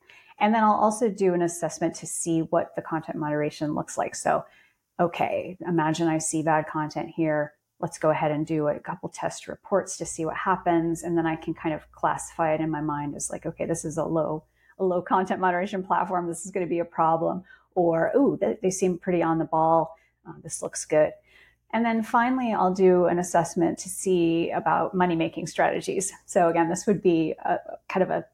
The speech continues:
a subset of technical affordances, right? Like, if the platform allows, um, money-making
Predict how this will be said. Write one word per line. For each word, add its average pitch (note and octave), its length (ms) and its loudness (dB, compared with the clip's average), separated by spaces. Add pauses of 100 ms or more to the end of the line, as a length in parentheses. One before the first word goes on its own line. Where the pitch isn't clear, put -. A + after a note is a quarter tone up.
(140)
a E3+ 40 -6
subset F#3 640 2
of F3+ 80 -6
technical F3+ 560 0
affordances, F#3 600 -4
right? F3 180 -2
Like, F3+ 160 -8 (380)
if G3 160 -8
the B3 80 -2
platform G3 540 -2
allows, F3 760 -2 (460)
um, D#3+ 460 -2
money-making F3+ 880 -2